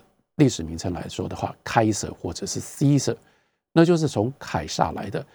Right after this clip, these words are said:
凯撒是什么？凯撒是罗马皇帝的名字，就像 Vladimir，Vladimir 原来是一个人名字，后来他变成了，变成了一个地名，接下来变成了一个身份。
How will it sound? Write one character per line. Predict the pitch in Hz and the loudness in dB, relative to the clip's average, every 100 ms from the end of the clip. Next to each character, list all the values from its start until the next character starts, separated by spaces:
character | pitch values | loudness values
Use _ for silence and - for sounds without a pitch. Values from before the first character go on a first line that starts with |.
| _ _ | _ _
凯 | - - 110 | -2 4 4
撒 | 98 202 190 | 4 2 2
是 | - | 0
什 | - | -2
么？ | - - _ _ - | -10 -14 _ _ -8
凯 | - 82 | -4 -2
撒 | 120 95 | 0 0
是 | - 90 - _ _ _ | 0 -4 -6 _ _ _
罗 | 117 113 143 | 4 6 6
马 | 190 110 73 | 4 0 -4
皇 | - - 87 78 95 127 | -8 -8 -6 -4 -6 -2
帝 | 165 | 0
的 | - 80 | 0 -6
名 | 76 82 101 | -12 -8 -6
字， | - 147 _ _ _ - | -4 -6 _ _ _ 2
就 | 160 | 4
像 | 147 151 131 117 | 6 4 2 2
Vladimir，Vladimir | 123 185 175 113 85 - _ _ 123 127 135 113 98 | 2 4 2 2 -2 -8 _ _ 4 6 4 4 2
原 | 95 | 2
来 | 95 | 0
是 | 104 | -2
一 | 117 123 | 0 4
个 | 151 | 4
人 | 117 | 4
名 | 101 | 0
字， | 107 98 | 0 -2
后 | 120 | 0
来 | 92 | 0
他 | 92 | 0
变 | 117 92 | 0 -2
成 | - 95 | -4 0
了， | 107 - _ _ _ - | 0 -2 _ _ _ 4
变 | 165 143 | 4 6
成 | 123 | 4
了 | 123 | 4
一 | |
个 | 127 | 4
地 | 196 165 | 4 4
名， | 90 | 2
接 | 92 104 | -2 -2
下 | 104 | 0
来 | 87 | -2
变 | - 92 | -2 -2
成 | - 90 | -2 -6
了 | 85 | -6
一 | 82 | -6
个 | 95 | -6
身 | 87 - 139 135 | -6 0 2 2
份。 | 139 135 | 2 2